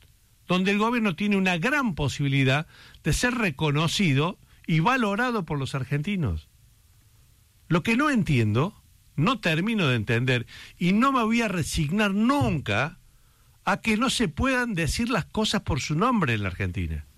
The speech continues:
Que aparezca una persona pública como Darín y que digan, "Miren, a mí me parece que el costo de vida está caro". ¿Es mentira eso? ¿O hay que callarse la boca?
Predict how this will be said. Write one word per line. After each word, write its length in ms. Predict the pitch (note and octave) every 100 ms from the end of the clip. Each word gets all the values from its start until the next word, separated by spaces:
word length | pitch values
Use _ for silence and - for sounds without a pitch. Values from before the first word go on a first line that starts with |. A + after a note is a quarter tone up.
| - - - _ _ -
Que 100 | -
aparezca 600 | F#3+ A#3 C4+ G3+ E3+ B2+ - - - -
una 240 | B3 A#3
persona 600 | G#3 G#3 - B3 F3+ C#3+
pública 500 | C#4+ C4 E3 C#3+ E3
como 360 | D3 C#3 C3+ C#3
Darín 420 | G#3 B3 A#3+ C4 -
y 80 |
que 140 | F3 A3
digan, 260 | A#3+ A#3
"Miren, 340 | C#4 D4 G3+ F#3+
a 80 | G#3+
mí 120 | D#4
me 40 |
parece 320 | B3 B3+ C4+
que 100 | G3
el 140 | E3+ D3+
costo 280 | B3+ - G#3
de 60 |
vida 140 | A#3 A3+
está 200 | A3 F#3+
caro". 480 | A#3+ A3+ B2+ E2 - - - - - - - - - - - -
¿Es 160 | A#3+ A#3+
mentira 640 | E3+ G#2+ G2+ C#4 C4+ C3
eso? 500 | G3 - E3 G2 - - - - - - - _ _ - - - - - - _ -
¿O 320 | - G3 G#3 - - - _ - - _ _ -
hay 160 | - A#3+
que 140 | G#3+
callarse 500 | - D3+ D#3+ D#3+ D#3
la 100 | C3+
boca? 440 | A2+ F#2+ - D#2+